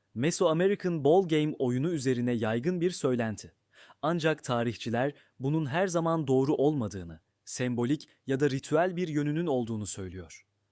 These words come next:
Ayrıca, "La Malinche, Malintzin halkını ihanetti" şeklinde anlatılan tarih anlatısının bile yirmi birinci yüzyılda yeniden değerlendirildiğini biliyoruz. Şimdi de Meksika hakkında belki de hiç duymadığınız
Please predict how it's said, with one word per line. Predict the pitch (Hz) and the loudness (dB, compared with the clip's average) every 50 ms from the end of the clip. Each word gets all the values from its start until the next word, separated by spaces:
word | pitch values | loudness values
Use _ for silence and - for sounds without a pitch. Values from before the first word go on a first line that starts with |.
| _ _ - | _ _ -6
Ayrıca, | 117 113 120 120 127 104 117 117 113 110 _ _ _ _ _ _ - | -4 -4 -2 -2 -4 -4 -4 -4 -4 -6 _ _ _ _ _ _ -8
"La | 104 113 113 | -6 -4 -2
Malinche, | 113 113 117 120 151 175 175 - - 123 117 117 120 - _ _ _ _ | -2 -2 -2 -2 -2 -2 -2 -4 -4 -4 -4 -4 -4 -6 _ _ _ _
Malintzin | - 107 113 113 127 135 131 - - - 113 113 107 95 _ _ _ _ | -6 -4 -2 0 0 -2 -2 -2 -4 -4 -4 -4 -6 -6 _ _ _ _
halkını | - 123 127 127 117 - 139 131 135 143 - - | -4 -2 -2 0 0 -2 -4 -2 -2 -2 -4 -4
ihanetti" | 139 113 98 120 120 113 107 95 82 - - - - _ _ _ _ _ _ _ _ _ _ _ _ _ _ _ _ - | -6 -6 -4 -4 -4 -4 -4 -6 -8 -12 -14 -18 -18 _ _ _ _ _ _ _ _ _ _ _ _ _ _ _ _ -12
şeklinde | - - 147 135 - - 175 185 214 | -6 -4 -4 -2 -2 -2 -2 0 2
anlatılan | 196 190 180 175 165 - 165 170 165 170 170 | 2 2 2 0 0 0 2 2 2 2 0
tarih | - 143 139 139 160 196 175 | 0 0 0 0 0 0 0
anlatısının | 175 151 147 139 - 143 123 - 135 143 160 165 139 | -2 -2 -2 -2 -2 -4 -4 -4 -2 -2 -2 -2 -2
bile | 113 107 101 123 147 151 - _ _ _ _ | -4 -4 -2 0 -2 -2 -4 _ _ _ _
yirmi | - 113 135 139 160 185 165 | -8 -4 -4 -2 -2 -2 -2
birinci | 156 151 151 156 151 151 | -2 0 0 -2 -2 -2
yüzyılda | 180 151 143 135 117 135 135 123 139 135 | -2 -2 -2 -2 -2 -2 -2 0 0 0
yeniden | 135 175 190 175 143 147 139 135 131 120 | 0 0 -2 0 0 0 0 0 -2 -2
değerlendirildiğini | 120 117 117 120 120 117 117 110 113 117 117 110 120 127 165 180 | -2 0 0 0 -2 -2 -2 -4 -4 -4 -4 -4 -4 -4 -4 -4
biliyoruz. | 151 135 131 151 143 113 92 87 - - - - _ _ _ _ _ _ - | -4 -4 -2 -2 -2 -2 -4 -6 -12 -16 -16 -18 _ _ _ _ _ _ -14
Şimdi | - - 127 117 110 104 101 | -10 -6 -4 -4 -4 -4 -4
de | 101 113 127 143 143 _ _ _ _ _ | -2 -2 -2 -2 -4 _ _ _ _ _
Meksika | - 113 127 123 - - 202 185 - 123 | -6 -4 -4 -4 -4 -6 -8 -6 -8 -8
hakkında | 107 104 95 - - 101 90 90 113 131 139 135 _ _ _ - | -8 -8 -10 -12 -14 -14 -10 -8 -8 -8 -8 -8 _ _ _ -4
belki | 131 139 160 156 - 160 | -2 -2 -2 -2 -4 -6
de | 147 151 | -6 -6
hiç | - - 208 - - - | -6 -6 -10 -10 -10 -8
duymadığınız | 123 117 104 98 90 85 92 85 82 82 - - - - | -6 -6 -8 -8 -10 -12 -14 -16 -16 -16 -14 -14 -14 -16